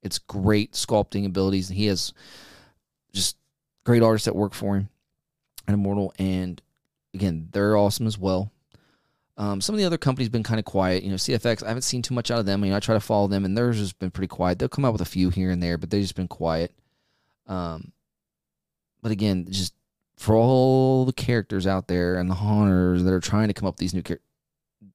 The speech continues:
again, go check these places out. You know, you got plenty of time still before Haunt. Start building you some characters and start getting creative.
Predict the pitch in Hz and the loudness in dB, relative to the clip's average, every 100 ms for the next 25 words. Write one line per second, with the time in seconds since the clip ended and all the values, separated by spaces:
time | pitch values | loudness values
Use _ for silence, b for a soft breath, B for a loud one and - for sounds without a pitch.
0 | _ 113 82 101 127 85 - 110 - 156 | _ -12 -4 -2 0 -2 -4 -4 -2 -2
1 | 143 - 135 127 131 117 - _ _ _ | -4 0 -2 0 -4 -6 -8 _ _ _
2 | _ _ _ _ - 92 95 104 - 113 | _ _ _ _ -6 0 0 0 0 -2
3 | 139 135 127 120 - 117 120 120 110 95 | -2 0 -2 -2 0 -2 0 0 2 2
4 | 101 - - - 139 156 151 151 139 143 | 0 -4 -8 -2 0 2 2 2 2 0
5 | - 139 143 156 131 101 92 - 139 139 | -2 -2 -2 0 -2 0 -2 0 -2 -2
6 | 139 113 117 - - - 113 131 104 - | -2 -2 -6 -10 -14 -2 2 4 2 -2